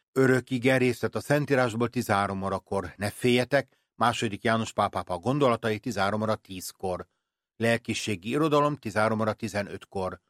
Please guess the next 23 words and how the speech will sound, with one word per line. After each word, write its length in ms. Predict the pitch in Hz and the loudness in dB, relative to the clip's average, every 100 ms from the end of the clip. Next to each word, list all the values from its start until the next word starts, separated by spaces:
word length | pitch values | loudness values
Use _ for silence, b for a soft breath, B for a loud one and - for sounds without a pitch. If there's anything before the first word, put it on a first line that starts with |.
| _ _ | _ _
Szövetség 520 | - 127 113 - 98 | 4 4 4 -2 -6
az 140 | 90 | -2
életért, 560 | 131 139 139 135 127 b b b | 2 4 4 4 2 b b b
beszélgetés 680 | - 156 - 113 131 - 110 | 2 2 4 2 2 2 0
Böjte 340 | 113 147 143 120 | 4 4 4 0
Csaba 280 | 123 110 | 0 0
Ferences 460 | 104 123 113 98 95 | 0 0 0 -4 -4
szerzetessel, 840 | - 143 120 120 107 - 107 101 _ _ _ _ | 2 2 2 -2 -2 0 2 0 _ _ _ _
tizenhárom 480 | 110 90 95 104 98 | -4 0 0 0 -2
óra 100 | 95 | -4
huszonötkor. 960 | - 110 104 95 92 87 - 101 87 - _ _ | -4 -6 -4 -4 -4 -8 -4 -4 -4 -10 _ _
A 120 | - | 0
nap 220 | 120 139 | 4 4
evangéliumáról 960 | 123 131 131 123 120 117 113 113 113 120 | 2 2 2 4 4 4 4 4 4 2
elmélkedünk 600 | 113 117 110 - 104 104 | 2 0 0 -2 -4 -2
közösen 560 | 131 113 110 113 107 104 _ _ _ | -2 -2 0 0 -2 -4 _ _ _
tizennégy 640 | 120 110 104 104 104 98 | -2 0 0 0 -2 -2
órától. 600 | 95 92 92 92 92 87 _ _ _ _ _ | -2 -4 -4 -6 -6 -8 _ _ _ _ _
Jó 240 | 123 143 | 4 4
hírek 320 | 135 123 117 110 | 4 4 2 0
hírmagazinját 800 | 127 127 123 117 110 113 110 - | 2 2 2 0 0 0 0 2
hallgathatjuk 640 | 113 110 101 101 - 101 | 0 0 -2 -6 -6 -4
meg 240 | 123 117 | -2 -2